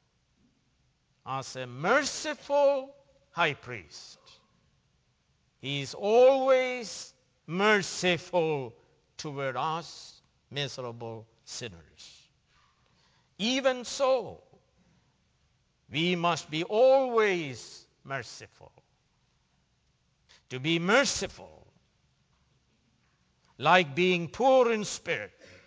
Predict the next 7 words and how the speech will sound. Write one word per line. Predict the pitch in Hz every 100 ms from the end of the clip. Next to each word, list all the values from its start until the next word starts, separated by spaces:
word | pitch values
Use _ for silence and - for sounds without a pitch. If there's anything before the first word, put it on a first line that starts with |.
| _ _ _ _ _ _ _ _ _ _ _ _ _ _ _ _
or | - 180
like | 180 196 190
hungering | 131 214 254 233 220 220 208
and | 202 190
thirsting | - 233 - - 196
after | 196 196 180
righteousness, | 185 190 190 - 170 156 - 123 - - - - - - -